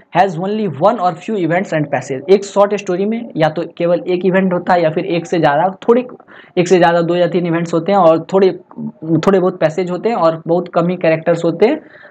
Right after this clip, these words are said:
आ, या फिर characters होते ही नहीं है, या फिर कै-, आ, हालांकि characters के बिना story संभव नहीं है, मैं mistake कर गया हूँ बोलने में।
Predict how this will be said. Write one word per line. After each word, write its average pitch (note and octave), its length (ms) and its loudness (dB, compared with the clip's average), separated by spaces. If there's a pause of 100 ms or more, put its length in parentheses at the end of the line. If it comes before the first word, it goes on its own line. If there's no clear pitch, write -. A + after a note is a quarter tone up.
(180)
आ, D#3+ 280 6
या E3 160 4
फिर F#3 180 -2
characters F3 480 -2
होते E3+ 200 2
ही G#3 120 2
नहीं G#3 240 -2
है, A3+ 260 -2
या F3 120 4
फिर E3+ 180 -2
कै-, - 220 -6
आ, D3+ 140 2 (280)
हालांकि F#3 320 2
characters E3+ 420 0
के F3 80 -4
बिना D#3+ 200 0
story D#3+ 220 2
संभव D#3+ 320 4
नहीं D#3 120 4
है, B3+ 80 0 (320)
मैं D3+ 60 4
mistake D3 320 2
कर C#3+ 100 2
गया C#3+ 140 0
हूँ C#3+ 80 0
बोलने C#3+ 220 4
में। C#4 120 4